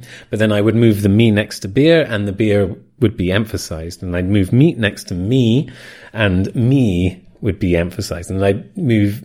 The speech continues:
me next to you <laughs> and you would be emphasized. So this is an example of how moving things in Turkish can, uh, emphasize different, uh, different words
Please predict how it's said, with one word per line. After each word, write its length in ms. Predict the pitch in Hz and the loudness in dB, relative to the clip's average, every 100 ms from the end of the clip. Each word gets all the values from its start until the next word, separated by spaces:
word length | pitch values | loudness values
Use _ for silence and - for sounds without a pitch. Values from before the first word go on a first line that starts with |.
| - | -6
me 320 | 113 139 - - | 0 0 0 -6
next 320 | 101 101 - - | -4 -4 -10 -6
to 200 | 90 - _ | -6 -6 _
you 760 | 113 110 127 151 120 165 - - - | -10 -2 4 6 6 4 0 -8 -8
<laughs> 120 | - | -6
and 640 | - - - 107 98 95 - - - - - | -8 -8 -6 -4 -4 -8 -12 -20 -20 -20 -10
you 420 | 135 127 170 117 | -4 4 6 6
would 160 | 104 95 | 4 2
be 160 | 104 | -2
emphasized. 840 | 95 92 - - - 73 78 - - | -2 -6 -6 -12 -10 -14 -16 -20 -14
So 240 | - 127 | -2 0
this 200 | 120 147 | 2 0
is 120 | 131 120 | 0 0
an 100 | 110 | -2
example 440 | - 175 185 101 | 0 0 0 -2
of 100 | 90 | -4
how 420 | - 95 90 90 - | -4 -2 -2 -2 0
moving 400 | 117 107 95 90 | 2 2 0 0
things 380 | 104 87 87 | -2 -2 -4
in 200 | - 95 | -4 -8
Turkish 500 | 87 113 87 95 - | -2 0 0 -4 -10
can, 340 | - - 87 85 | -10 -6 -4 -4
uh, 240 | 85 - - | -6 -8 -6
emphasize 560 | 104 101 101 98 87 87 | -6 -4 -6 -4 -4 -4
different, 520 | 98 - 85 87 - - | -6 -4 -4 -4 -8 -6
uh, 260 | 87 82 82 _ - - - _ _ _ - | -6 -6 -10 _ -20 -20 -20 _ _ _ -4
different 280 | 127 - 135 | -4 -2 -2
words 340 | 185 110 - | 0 -2 -6